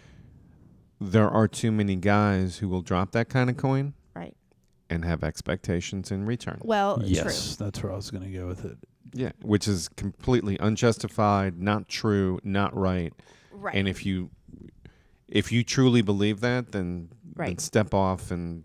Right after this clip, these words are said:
Speaker 2: Right.
Speaker 1: don't spend that coin
Speaker 2: Right.
Speaker 1: with that
Speaker 2: And I, my
Speaker 1: expectation.
Speaker 2: mind would go there during dinner, like, "What the heck is he expecting?" Because on my first date, I'm not gonna X, Y, and Z. You know what I mean? So
Speaker 3: Except for, for the, uh, what was it that w-, what that
Speaker 1: Yeah,
Speaker 3: you
Speaker 1: Jeff
Speaker 3: had
Speaker 1: did
Speaker 3: at
Speaker 1: tell me you didn't put out that trip.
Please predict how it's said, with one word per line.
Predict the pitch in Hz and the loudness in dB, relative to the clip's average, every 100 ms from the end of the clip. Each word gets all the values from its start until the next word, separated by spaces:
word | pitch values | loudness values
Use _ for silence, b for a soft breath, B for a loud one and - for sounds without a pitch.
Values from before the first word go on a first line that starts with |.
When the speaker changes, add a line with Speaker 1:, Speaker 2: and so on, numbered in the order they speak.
| - | -8
Speaker 2:
Right. | 120 117 107 - | -8 -8 -6 2
Speaker 1:
don't | 107 104 | 2 2
spend | - 87 82 | 0 -2 0
that | 78 | -4
coin | - 87 80 80 _ | -4 -6 -6 -10 _
Speaker 2:
Right. | 143 - - | -8 -8 -8
Speaker 1:
with | 92 | -6
that | - 254 | -2 -2
Speaker 2:
And | 226 | 0
I, | |
my | 202 226 226 226 | 0 0 0 0
Speaker 1:
expectation. | 240 220 | 0 0
Speaker 2:
mind | 214 208 175 | 0 -2 -2
would | 190 175 | -4 -4
go | 147 180 | -2 -2
there | 170 202 233 | -2 -4 -4
during | 208 208 202 190 | -6 -4 -4 -4
dinner, | 175 185 | -4 -4
like, | 175 175 | -6 -6
"What | 185 | -6
the | 202 | -6
heck | 196 185 185 | -10 -10 -12
is | - | -12
he | 185 | -12
expecting?" | - 170 - 208 | -12 -12 -10 -10
Because | 214 214 185 170 165 180 - - | -10 -10 -10 -8 -10 -14 -16 -12
on | 175 | -10
my | 170 | -10
first | 180 190 202 | -10 -10 -10
date, | 185 185 | -8 -8
I'm | 180 | -8
not | 175 202 | -8 -8
gonna | 208 | -8
X, | - - 262 | -10 -10 -8
Y, | 233 | -6
and | 247 254 | -6 -8
Z. | 247 | -8
You | 247 240 | -8 -4
know | 233 | -2
what | 233 | -2
I | |
mean? | 233 240 247 - B B B | -2 -2 -4 -8 B B B
So | - - 214 196 180 165 | -6 0 2 4 2 2
Speaker 3:
Except | 123 - - 127 - | 2 4 6 6 6
for, | - 101 | 4 4
for | - 104 95 | 4 2 2
the, | 90 87 | 0 -2
uh, | 87 85 82 B B B B - - - | -4 -6 -10 B B B B -20 -20 -6
what | 95 95 | -4 0
was | 95 95 | 0 0
it | 101 | -2
that | - | -2
w-, | 98 98 104 | -2 -2 -2
what | 98 | -2
that | 98 101 | 0 4
Speaker 1:
Yeah, | 117 | 6
Speaker 3:
you | |
Speaker 1:
Jeff | 98 147 | 8 6
Speaker 3:
had | 101 | 8
Speaker 1:
did | 135 | 6
Speaker 3:
at | |
Speaker 1:
tell | - 117 | 6 4
me | 107 104 | 4 4
you | 98 | 4
didn't | 98 | 2
put | - 95 | 2 2
out | 104 | 2
that | 92 92 | -2 -4
trip. | - 107 | -6 -8